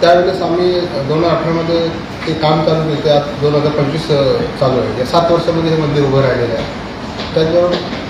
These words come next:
मूर्ती जी आहे राजसिंहासनावर बसलेली मूर्ती आहे, कारण, अ,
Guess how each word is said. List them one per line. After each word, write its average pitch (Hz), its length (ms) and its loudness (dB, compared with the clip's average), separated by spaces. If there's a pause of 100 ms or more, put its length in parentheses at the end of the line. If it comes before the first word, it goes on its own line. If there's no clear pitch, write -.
(120)
मूर्ती 147 320 0
जी 196 120 4
आहे 170 180 6
राजसिंहासनावर 151 920 0
बसलेली 143 260 -2
मूर्ती 131 280 -4
आहे, - 160 -4
कारण, 147 320 -2
अ, 147 120 -2